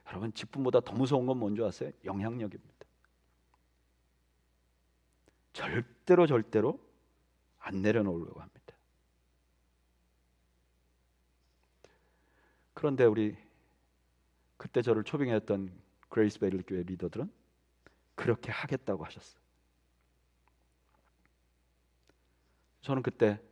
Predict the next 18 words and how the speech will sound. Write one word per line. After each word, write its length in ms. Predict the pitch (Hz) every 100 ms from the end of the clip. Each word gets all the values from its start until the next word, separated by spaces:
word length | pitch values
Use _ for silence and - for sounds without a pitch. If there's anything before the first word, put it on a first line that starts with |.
| _ -
하나님 320 | - 117 107
앞에 140 | -
기도했어요. 400 | - 92 80 -
하나님, 360 | 113 113 110 107 _ _ _ _ _ _ _ _ _ _ - - -
저는 200 | - 120
이분들과 540 | 117 123 110 107 135 - - -
마음을 320 | - 98 101
같이 240 | - - 98
하고 140 | 95
싶습니다. 540 | - - - - - _ _ _ _ _ _ _ _ _ _ _ _ _ _ _ _ _ _ _ _ _ _ _ _ _ _ _ _ _ _ _ _ _ _ _ _ _
저도 440 | - 107 113 123 - _ _ _ _
마음을 340 | 87 90 92 92
비우고 340 | - 95 95
싶습니다. 580 | - - - - - - _ _ _ _ _ _ _ _
그리고 240 | - -
최선을 560 | 92 - - - 165 131
다해보고 460 | 98 85 - - -
싶습니다. 580 | - - - - -